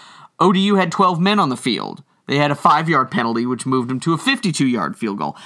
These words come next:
That one was short, but O D U had a player back to try and return it, so like the kick six against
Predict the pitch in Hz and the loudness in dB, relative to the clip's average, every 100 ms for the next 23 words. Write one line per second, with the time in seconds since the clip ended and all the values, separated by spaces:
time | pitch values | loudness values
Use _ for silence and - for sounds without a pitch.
0 | 156 120 127 202 156 151 123 113 120 - | -10 -4 2 2 2 -2 -2 -4 -2 -2
1 | - 120 - 160 165 160 190 165 147 - | -2 -4 0 2 0 0 0 0 0 -2
2 | 147 139 113 156 160 151 - - - - | -2 -2 0 0 0 -2 -8 -20 -12 -2
3 | 147 139 127 - 190 123 - 127 127 117 | 0 0 -2 0 0 -2 -4 -4 -4 -4
4 | - 135 - 135 - 127 135 - | -4 -2 -2 -4 -4 -4 -4 -4